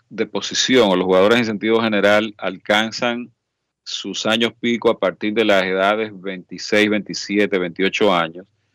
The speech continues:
pues todavía él tiene espacio para, para mejorar mucho la actuación que tiene. Yo me voy a ir por lo, por lo cauto. Para mí va a ser una temporada muy similar, quizás un poquito por encima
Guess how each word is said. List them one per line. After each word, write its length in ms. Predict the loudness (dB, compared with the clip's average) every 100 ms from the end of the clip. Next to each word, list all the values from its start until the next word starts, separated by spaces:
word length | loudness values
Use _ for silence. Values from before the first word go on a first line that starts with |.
| _ _ _
pues 120 | -6 2
todavía 420 | 4 6 4 2
él 100 | -2
tiene 220 | -6 -8
espacio 540 | -8 -4 -4 -6 -12
para, 540 | -8 -6 -4 -4 -6 -10 _ _ _ _ _ _
para 180 | -8 -6
mejorar 440 | -8 -8 -2 -2
mucho 380 | -2 -6 -6 -2
la 80 | 0
actuación 480 | -2 -6 -8 -4 -4
que 100 | -2
tiene. 460 | 2 4 2 -2 -12 _ _ _ _ _ _
Yo 200 | 2 2
me 120 | 2
voy 220 | 0 0 0
a 120 | -2
ir 160 | -6
por 200 | -6 -8
lo, 300 | -6 -8 -8 -12
por 220 | -8 -8
lo 160 | -8 -10
cauto. 600 | -4 -4 -4 -10 -14 -14 -4
Para 240 | -2 0
mí 220 | -2 -2
va 100 | 0
a 40 | 0
ser 140 | -2
una 180 | -4 -4
temporada 640 | -6 -2 2 4 4 2
muy 320 | 0 -14 -14 -14
similar, 720 | -14 -12 -4 0 2 2 -4
quizás 300 | -16 -8 -4
un 80 | -4
poquito 800 | -4 -6 -2 -2 -2 2 4 4
por 240 | 0 -2
encima 600 | -2 -4 -4 -2 0 -2